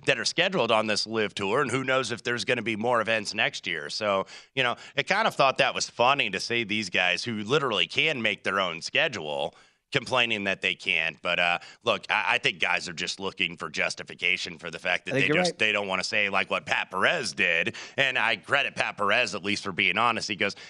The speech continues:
Speaker 1: "Hey, I'm forty-six. I've been on the road, you know, twenty to twenty-five years, you know, since the late nineties.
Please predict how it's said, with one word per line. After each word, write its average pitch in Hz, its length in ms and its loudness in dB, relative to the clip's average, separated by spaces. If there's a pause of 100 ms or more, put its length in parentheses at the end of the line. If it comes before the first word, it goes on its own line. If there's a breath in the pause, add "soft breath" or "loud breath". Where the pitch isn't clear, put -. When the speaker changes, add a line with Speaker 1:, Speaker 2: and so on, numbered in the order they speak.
Speaker 1:
"Hey, 143 100 2
I'm 131 140 -2
forty-six. 113 720 0
I've 110 120 0
been 117 120 2
on 113 120 0
the 101 80 -2
road, 110 360 4
you 101 120 -2
know, 92 320 0
twenty 107 400 0
to 101 80 0
twenty-five 98 640 0
years, 107 480 2
you 101 60 -2
know, 95 160 2
since 98 280 -6
the 101 60 -12
late 98 240 0
nineties. 98 640 -2